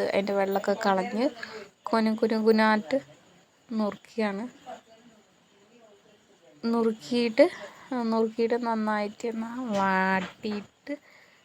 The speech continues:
ആണല്ലോ നമ്മൾ ഉള്ളിയും മുളക് പൊടിയൊക്കെ ഇട്ട് വയ്ക്കുക. അപ്പം അതങ്ങനെ കൂട്ടാനായപ്പോൾ അതും അടുപ്പത്തിൽ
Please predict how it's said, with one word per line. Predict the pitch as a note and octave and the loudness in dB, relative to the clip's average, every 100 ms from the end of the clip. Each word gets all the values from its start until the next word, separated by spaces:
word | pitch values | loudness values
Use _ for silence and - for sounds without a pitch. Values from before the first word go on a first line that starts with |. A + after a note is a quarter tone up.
| _ A3 | _ -4
ആണല്ലോ | G#3 G#3 G3+ F#3+ | -2 0 0 -2
നമ്മൾ | F#3+ F#3+ F#3+ A3 - _ _ _ | -4 -4 -4 -6 -10 _ _ _
ഉള്ളിയും | C4 A#3 G#3+ G#3 G#3 G#3 | -4 -2 0 2 0 -2
മുളക് | G3+ G3+ G#3 | -2 0 0
പൊടിയൊക്കെ | G3+ G#3 | -2 0
ഇട്ട് | G3 G3+ | 2 2
വയ്ക്കുക. | G3 - A3+ | 0 -6 -10
അപ്പം | G#3 G#3+ | -4 -2
അതങ്ങനെ | F3+ A#3 A3+ A3 A3+ A#3 - - - | -2 -2 0 2 0 -4 -10 -20 -8
കൂട്ടാനായപ്പോൾ | A3 G3+ G3+ G3+ G3+ - C#4+ E4+ - - - _ _ _ _ | -4 0 0 0 -4 -4 -4 -4 -10 -20 -20 _ _ _ _
അതും | - G3 A#3 C#4+ _ - | -10 -2 -2 -2 _ -10
അടുപ്പത്തിൽ | F#3+ - F#3+ - A3 | -10 -6 -8 -6 -2